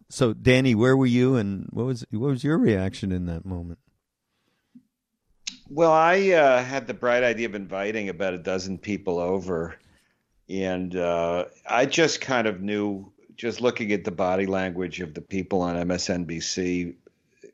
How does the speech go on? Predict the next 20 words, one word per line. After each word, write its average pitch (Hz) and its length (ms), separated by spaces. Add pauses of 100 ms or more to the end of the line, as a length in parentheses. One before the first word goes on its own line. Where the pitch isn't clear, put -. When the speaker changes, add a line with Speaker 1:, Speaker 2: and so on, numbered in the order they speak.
(560)
Speaker 2:
it 101 240
just - 340 (340)
was 107 160
clear 123 300
to 110 80
me 92 160
by 92 160
nine 92 260
or 92 60
nine 87 240
thirty, 92 480 (600)
um, 85 640 (640)
that, 95 360 (120)
that, 87 340
uh, 82 320
that 95 160
Donald 95 260
Trump 95 220
was 92 200
gonna, 87 340